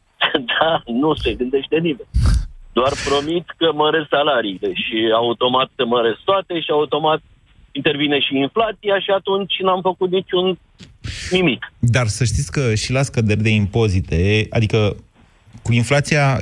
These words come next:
Speaker 2: inflația este un fenomen destul de complicat și aflat încă în dezbatere foarte mare și între economiști, dar între oameni așa obișnuiți ca mine și ca dumneavoastră.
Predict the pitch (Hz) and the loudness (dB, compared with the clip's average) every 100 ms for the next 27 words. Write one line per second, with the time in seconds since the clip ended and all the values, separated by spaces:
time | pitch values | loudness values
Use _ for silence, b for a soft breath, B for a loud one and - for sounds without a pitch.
0 | - 117 127 151 156 - 139 120 120 117 | 0 0 2 0 0 0 0 2 2 2
1 | 127 117 - 117 110 107 98 101 101 85 | 2 0 0 0 2 0 0 0 0 0
2 | - - - - 101 101 95 92 127 117 | -2 -12 -6 -2 0 2 2 2 2 2
3 | 123 110 104 98 90 107 113 107 92 113 | 0 0 2 2 2 2 2 0 0 2
4 | 98 101 98 85 87 - 104 95 92 110 | 2 2 2 2 2 0 0 0 2 2
5 | 101 110 113 - - 95 80 90 98 101 | 2 2 2 -2 -6 -2 2 4 4 2
6 | 90 90 87 92 - 90 90 98 95 87 | 0 0 0 0 2 2 2 2 2 2
7 | 87 95 90 85 90 92 95 90 95 - | 2 2 2 2 0 0 0 0 -2 0
8 | 92 92 87 - 95 87 87 82 85 - | 0 2 0 0 0 2 2 2 2 0
9 | - | -8